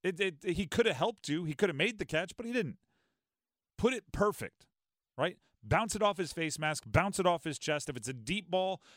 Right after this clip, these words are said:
put it one yard in front of him so arms extended, they can run into it. It, like, like, Bryce can get better at dealing with a bad team, and it co-, can become more obvious that he's good playing on a bad team. And that, that's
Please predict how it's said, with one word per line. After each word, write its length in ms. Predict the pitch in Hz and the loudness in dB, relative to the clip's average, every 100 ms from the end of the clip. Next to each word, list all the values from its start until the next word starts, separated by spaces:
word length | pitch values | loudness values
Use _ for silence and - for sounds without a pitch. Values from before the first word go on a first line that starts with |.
| _ | _
put 140 | 175 151 | -2 -2
it 100 | 127 | -2
one 260 | 139 208 | 0 0
yard 240 | 202 190 185 | 2 2 0
in 120 | 175 | -2
front 240 | 185 175 | -2 0
of 40 | 156 | 0
him 140 | 170 | -2
so 180 | 151 151 | -2 -2
arms 240 | 170 180 | -2 -2
extended, 460 | 165 - 180 170 156 | -6 -6 -4 -2 -2
they 120 | 135 | -2
can 140 | 127 | -2
run 240 | 123 156 175 | 0 0 0
into 300 | 156 135 147 | -4 -4 -4
it. 140 | 139 _ _ _ | -4 _ _ _
It, 260 | - - - | -18 -12 0
like, 180 | 160 113 120 - | 0 0 -8 -4
like, 140 | 156 131 | -2 -2
Bryce 380 | 104 151 226 - | -2 0 0 -4
can 260 | - 196 190 | -2 -2 0
get 400 | 160 165 123 101 | 0 0 -2 4
better 400 | 160 143 110 95 _ _ - | 4 4 0 -4 _ _ -2
at 160 | 156 120 | -2 2
dealing 320 | 147 180 165 | 2 2 2
with 140 | 160 | 0
a 80 | 143 | 0
bad 360 | 107 156 143 113 | 2 0 0 -6
team, 360 | 190 143 110 - _ 170 | -6 -6 -8 -14 _ -4
and 140 | 185 | -2
it 100 | 175 | 0
co-, 220 | 214 226 175 | 2 2 -2
can 260 | 147 208 240 | -2 0 0
become 380 | 214 165 202 175 | -2 2 0 2
more 220 | 180 170 | 0 0
obvious 680 | - 196 202 165 131 135 - - _ | 0 0 0 -2 -2 -2 -8 -18 _
that 180 | 156 147 | -2 0
he's 240 | 190 175 | -2 -4
good 520 | 104 160 214 143 143 - _ | 2 2 4 0 -6 -14 _
playing 300 | - 170 175 | -2 0 0
on 120 | 170 | 0
a 60 | 175 | 0
bad 300 | 131 127 139 | 0 0 0
team. 320 | 214 240 110 - _ _ _ _ _ _ _ _ _ - | -2 -4 -6 -12 _ _ _ _ _ _ _ _ _ -4
And 100 | 165 | -2
that, 180 | 208 | 0
that's 380 | 160 202 196 - | 4 4 2 -4